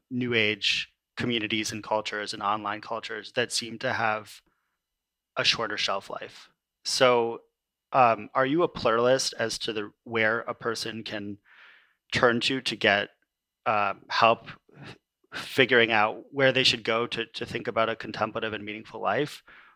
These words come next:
Or do you have a sense of the superiority of the humanities, um, or the excellence and nobility of the humanities relative to sort of the other options, um, some of which we might say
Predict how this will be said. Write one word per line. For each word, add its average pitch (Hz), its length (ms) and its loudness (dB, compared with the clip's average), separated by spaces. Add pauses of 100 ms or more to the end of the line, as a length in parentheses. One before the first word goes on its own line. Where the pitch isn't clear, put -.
(180)
Or 139 540 8 (500)
do 120 140 -4
you 131 120 2
have 120 220 8
a 120 60 0
sense 120 380 4
of 110 180 -8
the 110 100 -6
superiority 110 920 -2
of 104 160 -8
the 104 60 -14
humanities, 104 960 -8 (160)
um, 107 320 2
or 107 140 -6
the 104 220 -12
excellence 110 560 -6
and 113 80 -14
nobility 110 380 -6
of 107 80 -8
the 110 100 -14
humanities 107 480 -12
relative 107 460 -6
to 104 100 -14
sort 113 180 -8
of 107 80 -6
the 107 120 -10
other 110 220 -8
options, - 760 -2 (120)
um, 104 500 -2 (480)
some 120 260 4
of 110 120 -8
which 113 240 -4
we 113 80 -8
might 104 320 -4
say 104 380 0